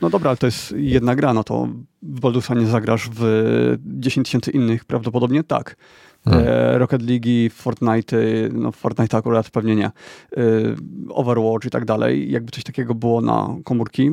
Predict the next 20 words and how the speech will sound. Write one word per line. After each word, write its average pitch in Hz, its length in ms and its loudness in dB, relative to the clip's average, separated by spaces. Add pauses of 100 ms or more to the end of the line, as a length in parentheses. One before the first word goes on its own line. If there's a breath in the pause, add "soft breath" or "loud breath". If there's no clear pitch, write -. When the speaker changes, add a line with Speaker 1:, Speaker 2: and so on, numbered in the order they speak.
(100)
Speaker 1:
to 135 80 2
super 120 260 -4
by 107 60 -4
się 120 120 -4
grało 120 320 0 (180)
i 123 580 2
w 120 160 -12
dużo 131 320 0
z 117 80 -6
nich 123 400 -2 (140)
nawet 135 400 -2
bez 190 400 -4
pada, 117 280 2
bo, 117 200 0 (420 loud breath)
e, 123 180 2 (300)
Steam 226 240 -2
pokazał, 120 320 2
jak 113 80 0
to 156 100 0
zrobić. 117 460 -2